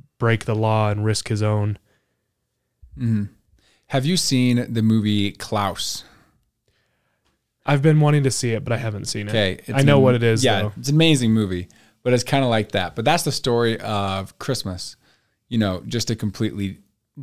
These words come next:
Speaker 2: different version of Christmas and how Saint Nicholas came to be. Um, but I was kinda thinking that when you were discussing, like, something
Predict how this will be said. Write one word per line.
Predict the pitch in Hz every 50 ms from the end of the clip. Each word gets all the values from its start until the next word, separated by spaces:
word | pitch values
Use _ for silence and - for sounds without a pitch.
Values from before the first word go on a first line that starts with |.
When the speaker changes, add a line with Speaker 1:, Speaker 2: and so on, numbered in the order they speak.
| 120 110 110
Speaker 2:
different | 120 120 110 - 120 110 87
version | 101 101 98 92 98 95 92
of | 87 -
Christmas | - - 95 92 - - 98 95 92 - -
and | 104 92 -
how | - 98 95 95 95 -
Saint | - - - 110 107 -
Nicholas | 104 101 98 98 95 - - 101 101 104 - -
came | - - 104 98 95 90
to | 95
be. | 92 95 92 95 101 - _ _ _ _ - - - - _ _ _ _ -
Um, | - 101 101 98 95 95 95 92 92 87 87 - _ _ _ _ _ _ _ _ _ _ _ _ _ _ _ _ _ _ _ _ _ _ _ - 123 _ -
but | - 110 98 98 95 - - - - - _ _ _ _ _ _ _ _ _ _ _
I | - 135
was | 127 117
kinda | - - - 135
thinking | 120 - 131 117 113 107
that | 110 107 107 -
when | 104 104 98
you | 92
were | 95 95 95 92 92 _ _ _ _ -
discussing, | 113 101 - - 101 98 - - 101 98
like, | 95 95 98 98
something | - - 110 104 - 107 101 98